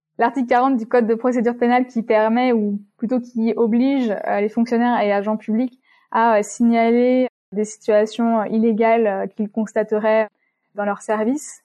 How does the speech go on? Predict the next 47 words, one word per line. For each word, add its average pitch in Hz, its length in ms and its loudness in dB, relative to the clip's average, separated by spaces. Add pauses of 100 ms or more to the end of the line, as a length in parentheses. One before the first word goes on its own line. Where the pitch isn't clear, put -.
(120)
Ça, 226 240 -4
c'est 226 160 -2
aussi 208 280 0
une 233 80 2
manière 220 280 0
d'être 208 280 -6 (220)
acteur 233 460 -2
du 202 120 -2
changement. 226 500 0 (540)
Donc, 202 220 -6
en, 214 180 -6
en 214 180 -4
signalant, 233 800 2
euh, 190 100 -4
des 202 100 -2
choses 226 220 -2
qui 220 120 -8
se - 60 -16
passent 214 200 -2
en 214 100 -2
interne, 240 380 0
mais 208 140 -4
attention, 214 540 -4
hein, 208 60 -4
il 196 60 -10
y 196 40 -6
a 196 40 -10
toujours 220 240 -4
un 208 120 -4
risque, 240 320 -6
euh, 196 120 -10 (680)
avec, 214 420 -2
euh, 202 100 -2
le 208 60 -4
fait 214 140 -2
de 208 120 -2
signaler, 214 540 0
euh, 196 140 0
on, 202 300 -10
on 202 40 -6
le 208 60 -4
voit 220 140 0
avec 208 200 -2
les 196 180 -4
dispositions 208 500 -6
lanceurs 208 240 -4
d'alerte 208 400 -4